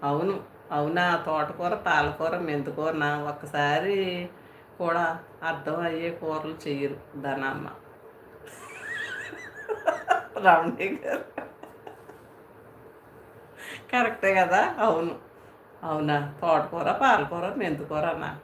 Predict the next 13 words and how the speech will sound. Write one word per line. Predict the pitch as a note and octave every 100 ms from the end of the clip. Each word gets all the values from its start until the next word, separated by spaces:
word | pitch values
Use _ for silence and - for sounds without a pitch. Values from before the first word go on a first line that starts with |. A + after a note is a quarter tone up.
| -
ఒకసారి | D#3+ - A3 G#3 C#4+
కూడా | A3+ G#3+
అర్థమయ్యే | F#3 F3 F3+ F#3
కూరలు | F#3 E3+ D#3+ D#3
చేయరు. | D3 C#3+ C#3+ - -
ఒకటే | D3+ D3+ D#3 D#3+ F#3+ -
హేమక్క | F3 D#3+ D3+ - C#3+ - - F3
మిక్స్డ్ | F3 - E4+ D4
కూర | A#3+ A#3+
అంటమ్మా, | A#3 F#3+ F3 F3+
మిక్స్డ్ | F#3 F3 - G3+ A#3
పప్పు | A3+ -
అంట. | F#3 F3+